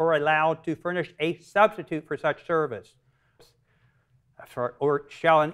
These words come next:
any substitute be received, enlisted, or enrolled in the military service of the United States? Like I said, the American Revolution, Pennsylvania, if you didn't dr-, show up, you had to pay a fine. They could use that fine to hire substitutes. In the, in the American Civil War, the Union had that provision,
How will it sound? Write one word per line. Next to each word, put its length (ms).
any 160
substitute 420
be 160
received, 500
enlisted, 680
or 120
enrolled 380
in 80
the 80
military 420
service 300
of 40
the 40
United 320
States? 420
Like 160
I 40
said, 180
the 20
American 300
Revolution, 640
Pennsylvania, 720
if 180
you 60
didn't 260
dr-, 180
show 220
up, 200
you 80
had 100
to 60
pay 180
a 40
fine. 460
They 100
could 160
use 140
that 160
fine 320
to 160
hire 280
substitutes. 720
In 180
the, 80
in 120
the 40
American 340
Civil 180
War, 260
the 100
Union 360
had 280
that 140
provision, 520